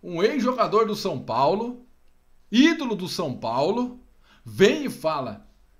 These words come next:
que o São Paulo vai ser campeão paulista, é uma atrocidade, não pode, não pode. Gente, onde é que já se viu falar que o São Paulo vai ser campeão, gente? Como é que o Hernanes fala um negócio desse? Gente, vocês estão, vocês estão exagerando, hein?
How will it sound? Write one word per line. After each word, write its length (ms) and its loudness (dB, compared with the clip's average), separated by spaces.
que 80 -10
o 40 -6
São 220 -4
Paulo 240 0
vai 180 -2
ser 220 -6
campeão 300 -4
paulista, 380 -4
é 60 -4
uma 140 -2
atrocidade, 720 2
não 220 -2
pode, 840 2
não 220 0
pode. 840 2
Gente, 840 0
onde 300 -2
é 80 4
que 100 -8
já 140 2
se 160 -4
viu 420 0
falar 260 2
que 80 -8
o 40 -6
São 180 -2
Paulo 180 -2
vai 120 4
ser 140 -2
campeão, 580 0
gente? 500 -2
Como 240 4
é 100 8
que 120 -2
o 40 6
Hernanes 440 8
fala 240 4
um 20 -8
negócio 380 2
desse? 880 4
Gente, 280 4
vocês 180 2
estão, 300 2
vocês 280 -4
estão 140 -2
exagerando, 680 6
hein? 340 2